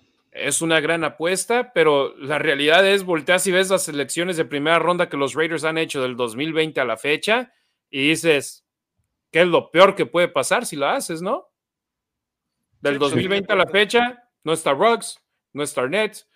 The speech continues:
Speaker 1: no está Leatherwood. En el dos mil veintidós no tuvieron pick, pick de primera ronda. Ahora en el dos mil veintitrés tienen pick top diez. Que, que sea un pick productivo es lo que <laughs> pedimos.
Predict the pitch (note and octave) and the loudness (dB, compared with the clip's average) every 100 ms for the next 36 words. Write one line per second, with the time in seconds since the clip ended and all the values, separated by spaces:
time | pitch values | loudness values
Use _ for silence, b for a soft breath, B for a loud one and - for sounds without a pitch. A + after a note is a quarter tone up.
0 | _ - C#3 C#3+ A#2 D3+ G#3 G3+ G3+ G3+ | _ -10 -8 -6 -2 0 0 0 0 -2
1 | F3 b b B2+ B2+ B2 D#3 D3 C3 A#2 | -4 b b -10 -8 -6 -6 -6 -6 -4
2 | C#3 C3 C3+ C3 B2+ A#2 C3+ _ D3 B2 | -2 -2 -4 -4 -6 -6 -10 _ -12 -8
3 | A#2+ A2+ A#2+ A#2 C3 F3 F#3+ F#3 A2+ C3 | -10 -8 -6 -4 -4 -4 -4 -4 -4 -4
4 | C3 A#2+ A#2 B2+ C3 A#2 A2 C#3 C3+ C3+ | -4 -8 -10 -10 -10 -10 -10 -10 -8 -10
5 | B2+ C3 - B2+ - C#3+ G3+ G#3 - _ | -10 -12 -10 -12 -8 -4 -4 -6 -14 _
6 | _ _ _ _ - b b b b _ | _ _ _ _ -20 b b b b _
7 | - D3 B2+ _ - C#3+ - F3+ F#3+ G3+ | 0 0 0 _ -2 0 0 0 0 0
8 | G3 G3 F#3+ F#3+ F3+ C#3 - D#3 C3+ A#2+ | -4 -4 -4 0 0 0 -4 -4 -2 -6
9 | C3+ B2+ D3 D3+ B2+ G#2+ - - | -10 -12 -8 -4 -4 -6 -14 -20